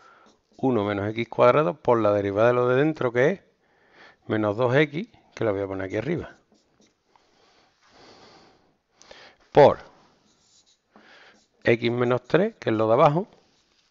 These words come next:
menos el numerador sin derivar por la derivada del denominador, que es uno, partido el denominador al cuadrado.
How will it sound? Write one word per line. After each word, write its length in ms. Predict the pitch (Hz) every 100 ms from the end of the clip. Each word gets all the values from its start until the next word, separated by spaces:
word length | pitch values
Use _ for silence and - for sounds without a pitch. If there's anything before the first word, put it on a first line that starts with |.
| _ _ _ _ _ _ _ _ 107
menos 680 | 113 131 104 73 - - - _ _ _ _ _ _ _ _ _ _ _ _ _ _ _ _ -
el 140 | 107
numerador 460 | 101 101 98 101 107
sin 240 | - 110
derivar 420 | 107 107 117 185 - _ _ _ _ - - _ _ _ _ _ _
por 140 | 120 113
la 100 | 107
derivada 300 | 104 104 101
del 140 | 101
denominador, 560 | 104 101 104 104 123 131
que 120 | 107
es 60 | 85
uno, 200 | 71 - _ _ _ _ _ _ _ - _ _ _ _ _ _ _ _ _ _ - _ _ _
partido 600 | - 107 - 139 151 214 - _ _ _ _ _ _ _ _ _ _ _ _ - -
el 160 | 107
denominador 560 | 104 104 98 101 95 95
al 140 | 92
cuadrado. 540 | - 139 147 85 -